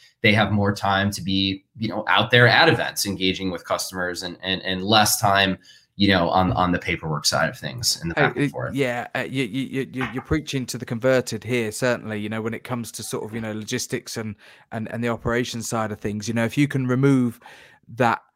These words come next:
Speaker 2: email, those thirty emails that you've gotta send to one person,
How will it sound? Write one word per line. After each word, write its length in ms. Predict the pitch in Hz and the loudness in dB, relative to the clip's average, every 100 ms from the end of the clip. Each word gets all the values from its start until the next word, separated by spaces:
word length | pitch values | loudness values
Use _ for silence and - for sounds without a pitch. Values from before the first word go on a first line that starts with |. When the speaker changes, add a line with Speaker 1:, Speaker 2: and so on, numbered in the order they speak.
| _ _ - - | _ _ -20 0
Speaker 2:
email, 600 | 151 156 135 123 117 117 | 4 6 8 8 6 4
those 240 | 123 123 - | 2 -2 0
thirty 560 | - 151 143 139 143 | 8 8 8 4 4
emails 240 | 131 113 104 | 6 4 2
that 80 | |
you've 140 | 98 107 | -4 0
gotta 180 | 127 120 | 0 2
send 260 | 127 117 | 0 -2
to 100 | - | -4
one 360 | 113 123 123 117 | -2 2 2 0
person, 560 | - 127 117 - 101 | 0 0 0 -4 -8